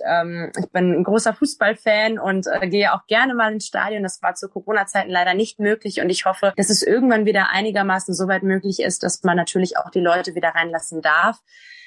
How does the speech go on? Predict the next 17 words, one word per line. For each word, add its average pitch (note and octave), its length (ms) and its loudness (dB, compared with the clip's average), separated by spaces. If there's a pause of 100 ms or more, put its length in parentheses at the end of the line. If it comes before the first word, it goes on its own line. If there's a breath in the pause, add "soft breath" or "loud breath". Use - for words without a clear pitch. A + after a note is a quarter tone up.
(160 loud breath)
Auf G3+ 160 -2
der A3 140 0
anderen A#3+ 280 0
Seite A3 580 2
bin F#3+ 140 -2
ich G3 160 -2
ein F3+ 140 -2
Familienmensch A3+ 1000 2
und, F#3 460 2
ähm, F#3 400 2
verbringe G3 420 2
sehr F#3+ 180 0
gerne F#3 260 0
Zeit F#3 200 -2
mit F3+ 120 -6
meiner E3+ 300 -2
Familie, F#3+ 680 2